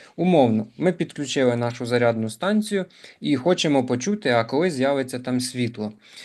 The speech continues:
І для цього ми вмикаємо ось цей автомат, який керує нашим дзвінком. І наш дзвінок подасть нам звуковий сигнал. Але хочу зазначити, на довготривалу роботу він взагалі не розрахований. Тому, якщо ви його забудете вимкнути і підете на прогулянку,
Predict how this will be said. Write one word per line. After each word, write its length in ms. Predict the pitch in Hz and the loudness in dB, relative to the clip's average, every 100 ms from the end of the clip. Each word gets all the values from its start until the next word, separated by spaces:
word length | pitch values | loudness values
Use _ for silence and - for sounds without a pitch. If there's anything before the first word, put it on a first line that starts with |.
| - - | -20 -6
І 100 | 135 | 0
для 180 | 127 127 | 4 4
цього 460 | 202 240 220 185 | 6 6 6 4
ми 200 | 131 156 | 2 4
вмикаємо 640 | 135 120 110 165 196 190 156 | 4 4 2 4 4 4 0
ось 180 | 123 117 | -2 -2
цей 180 | 143 151 | 0 2
автомат, 640 | 135 123 139 123 107 - - | 0 0 -2 -2 -4 -8 -12
який 340 | 117 110 156 | -10 -4 -4
керує 360 | 127 123 143 131 | 0 2 4 4
нашим 340 | 123 127 127 | 4 2 0
дзвінком. 500 | 120 127 127 127 110 - | 0 0 0 0 -2 -4
І 60 | 113 | -4
наш 180 | 143 135 | -2 -2
дзвінок 460 | 123 123 214 240 | -2 0 0 -2
подасть 360 | 127 123 170 - | -2 0 0 -2
нам 140 | 127 | -4
звуковий 480 | 117 117 120 113 143 | -4 -6 -4 -2 -2
сигнал. 520 | - 139 127 120 104 - - - - | -4 -6 -2 -2 -4 -10 -20 -20 -8
Але 220 | - 135 | 2 4
хочу 340 | 160 240 247 208 | 6 4 2 0
зазначити, 540 | 190 180 170 127 - | 0 0 0 0 -2
на 120 | 123 | -4
довготривалу 800 | 131 151 131 127 131 127 127 123 | 0 0 -2 -4 -4 0 0 0
роботу 480 | 123 123 190 208 139 | -2 -2 -4 -6 -8
він 180 | 120 151 | -6 -4
взагалі 440 | 123 131 123 139 | -2 0 0 0
не 160 | 147 127 | 0 0
розрахований. 800 | 131 123 127 - 120 110 110 127 - - | -2 -4 -6 -2 0 0 -4 -10 -20 -4
Тому, 260 | 160 165 127 | 2 4 4
якщо 360 | 123 - 185 | 2 2 4
ви 120 | 160 | 4
його 240 | 143 135 139 | 4 2 0
забудете 560 | 139 135 143 127 123 | 0 -2 -2 -2 0
вимкнути 600 | 113 135 127 123 110 113 | 0 0 0 -4 -6 -6
і 60 | 113 | -4
підете 400 | 123 123 120 120 | 0 2 2 2
на 140 | 113 | -6
прогулянку, 760 | 110 123 151 240 233 214 208 | -4 -2 0 2 4 2 0